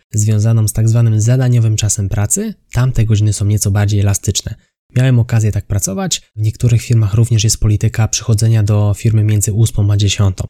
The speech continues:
Z tym przychodzeniem w dwa tysiące dwudziestym pierwszym roku, szczególnie na początku, jest to nieco utrudnione z racji sytuacji panującej na świecie, natomiast trzymajmy kciuki, że wrócimy do, że wrócimy, wrócicie do biur.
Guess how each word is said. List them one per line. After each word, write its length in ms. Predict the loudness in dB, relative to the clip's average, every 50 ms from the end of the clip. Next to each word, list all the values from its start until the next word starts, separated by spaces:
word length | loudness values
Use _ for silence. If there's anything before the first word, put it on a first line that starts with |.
| -14 _ -14
Z 60 | -6
tym 220 | -2 0 0 0
przychodzeniem 680 | 0 -2 -4 -2 0 2 2 2 2 2 0 0 -2 -4 -6 _ _ -4
w 140 | -2 0 0
dwa 140 | 0 0 0
tysiące 340 | 0 0 2 2 2 2
dwudziestym 420 | 0 0 0 0 -2 -2 -2 -4 -2
pierwszym 420 | -2 -2 -2 -2 -2 -2 -2 0
roku, 300 | 0 0 0 -2 -4 -8
szczególnie 400 | -8 -6 -4 -2 0 0 0 0
na 100 | 0 0
początku, 480 | 0 -2 0 0 -2 -4 -4 -6 -8 -8 -8
jest 380 | -8 -6 -4 -4 -4 -4 -4 -2
to 100 | -4 -2
nieco 300 | -2 -2 -2 -2 -2 -2
utrudnione 580 | -4 -2 -2 -2 -2 -2 -2 -2 -2 -2 -4 -6 -8 _ _ _ _ _
z 100 | -8 -4
racji 280 | -2 -2 -2 -2 -4 -6
sytuacji 560 | -6 -4 -2 -2 0 0 0 0 -2 -2 0 -2 -2 -2 0
panującej 460 | 0 0 2 2 0 0 0 -2 -2
na 80 | -4 -4
świecie, 400 | -4 -4 -4 -2 -2 -2 -4 -6 -8 _ _ _ _ _
natomiast 460 | -6 -4 -2 -2 -2 -2 -4 -6 -8 -8
trzymajmy 400 | -6 -2 0 2 4 4 2 2
kciuki, 400 | 0 -4 -6 -4 -2 -2 -2 -2 -4 -6 -4
że 240 | 0 0 2 2 0 -2 -2
wrócimy 460 | -2 0 2 2 2 2 2 2 2 2
do, 280 | 2 2 0 -2 -4 -8 -18 -20 -20 -20 _ _ _ -4
że 120 | -2 -2
wrócimy, 480 | 0 2 0 0 0 0 -2 0 -2 -2
wrócicie 520 | -4 -6 -6 -4 -4 -2 0 0 -2 -2 -2 -4
do 160 | -4 -2 0
biur. 260 | 0 -2 -2 -4 -8